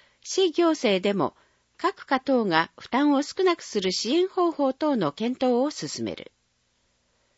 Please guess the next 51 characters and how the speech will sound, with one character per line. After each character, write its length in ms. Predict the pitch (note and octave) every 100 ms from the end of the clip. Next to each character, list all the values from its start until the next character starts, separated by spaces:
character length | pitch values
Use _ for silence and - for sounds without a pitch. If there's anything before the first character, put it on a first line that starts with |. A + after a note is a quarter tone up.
| _
質 280 | - - D#4+
問。 300 | C#4 E3+ - _ _ _ _ _ _
保 180 | - D4
育 240 | A4 G#4+
施 140 | G#4+ -
設 300 | F4 - G3
の 260 | E3+ D3 -
お 100 | G#3
む 140 | G#4
つ 160 | - C#4+
の 120 | F3
無 100 | D#3+
償 260 | F3+ C4+ C#4
化 240 | B3+ A#3
を 100 | G3+
行 140 | - G3+
い、 300 | E3+ E3 - _ _ _ -
子 80 | A3+
育 300 | E4 F#4 F#4+
て 160 | F#4+
世 180 | F#4 F#4+
帯 220 | E4 D4+ D#4
を 100 | -
支 200 | - C4
援 140 | B3+ D#3+
す 160 | -
べ 120 | B2
き。 240 | - - - _ _ _ -
回 180 | E3 D3+
答。 280 | C#3 A#2 - _ _ _ _ _ _ _ _
効 200 | - F4+
果 140 | - A3+
や 260 | E3+ D3 -
課 140 | G3+
題 220 | A3 F4 F4
な 160 | F#4
ど 100 | F4
に 160 | B3+ A3+
つ 120 | -
い 100 | F#3+
て 260 | - C#3 -
調 180 | C#4 C#4
査 180 | G3 C#3+
を 60 |
進 300 | - D3+ E3
め 80 | D#3
て 120 | D3
い 80 | B2+
き 120 | -
た 160 | -
い。 100 | G#2